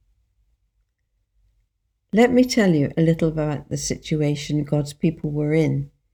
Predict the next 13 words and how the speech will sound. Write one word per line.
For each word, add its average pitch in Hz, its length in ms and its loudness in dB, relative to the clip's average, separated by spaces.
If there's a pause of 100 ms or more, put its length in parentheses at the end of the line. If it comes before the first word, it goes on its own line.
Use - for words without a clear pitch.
(380)
when 151 100 2
he 151 140 4
spoke 165 380 0
to - 120 -6
them 139 340 -2 (140)
the 143 80 -4
words 147 420 -2
at - 120 -8
the 143 80 -4
top 147 260 -2
of 143 160 -6
this 139 160 -6
page. - 580 -6